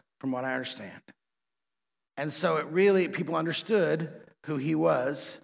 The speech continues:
by that garment. In other words, it identified him. Be careful what identifies you.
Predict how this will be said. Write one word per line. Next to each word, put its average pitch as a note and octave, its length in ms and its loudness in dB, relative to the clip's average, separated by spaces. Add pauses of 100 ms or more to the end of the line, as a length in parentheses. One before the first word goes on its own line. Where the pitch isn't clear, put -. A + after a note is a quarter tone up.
(160)
by C#3 220 2
that C#3 260 -2
garment. C#3+ 400 2 (140)
In D3+ 100 -2
other F3 160 4
words, E3+ 280 2
it D#3 120 -6
identified C#3 800 -2
him. A2 260 -10 (640)
Be D3+ 80 -4
careful F3+ 400 -2
what C#3+ 180 2
identifies A#2 720 -4
you. F#2+ 140 -12